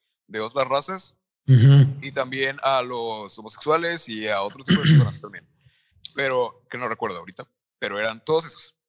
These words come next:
Speaker 1: que l-, y los ponían en diferentes, tenían como el mismo traje de rayas, pero tenían ciertos como sellitos que para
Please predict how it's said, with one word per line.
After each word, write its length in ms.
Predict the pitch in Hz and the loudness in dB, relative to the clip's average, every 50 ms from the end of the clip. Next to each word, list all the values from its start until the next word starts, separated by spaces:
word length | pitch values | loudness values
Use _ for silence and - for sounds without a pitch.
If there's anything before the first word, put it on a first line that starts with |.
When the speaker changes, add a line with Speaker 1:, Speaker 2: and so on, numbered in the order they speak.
| _ _ _ | _ _ _
Speaker 1:
que 80 | - | -16
l-, 120 | 120 113 113 _ 117 | -16 -16 -16 _ -12
y 160 | 123 143 139 | -12 -10 -8
los 120 | 139 135 | -8 -8
ponían 420 | - - 143 131 135 139 139 151 143 _ _ _ _ - | -8 -10 -10 -10 -10 -12 -12 -16 -20 _ _ _ _ -10
en 300 | 143 143 135 123 123 110 | -10 -10 -10 -12 -16 -16
diferentes, 800 | 107 123 - 117 117 123 120 - 139 135 127 - - - - _ | -14 -10 -6 -4 -4 -4 -2 0 0 0 0 0 -2 -6 -10 _
tenían 180 | - 165 175 185 | -2 -2 -2 -2
como 160 | - 214 208 | -2 -4 -4
el 40 | 180 | -4
mismo 160 | 180 185 190 | -2 -4 -4
traje 240 | 185 - 170 - 190 | -2 -2 -4 -2 -4
de 80 | 175 131 | -4 -2
rayas, 340 | 127 160 180 190 202 - | 0 0 0 -2 -4 -8
pero 200 | - - 147 143 | -8 -10 -12 -14
tenían 320 | 135 131 127 127 135 135 127 | -14 -14 -14 -16 -16 -10 -6
ciertos 340 | - 156 139 - - - - | -6 -6 -4 -6 -8 -10 -10
como 220 | - 135 120 101 | -10 -10 -6 -6
sellitos 480 | - - 113 110 117 113 - - - - | -4 -4 -4 -6 -8 -8 -6 -6 -6 -6
que 80 | - 120 | -8 -8
para 180 | _ 104 95 | _ -10 -8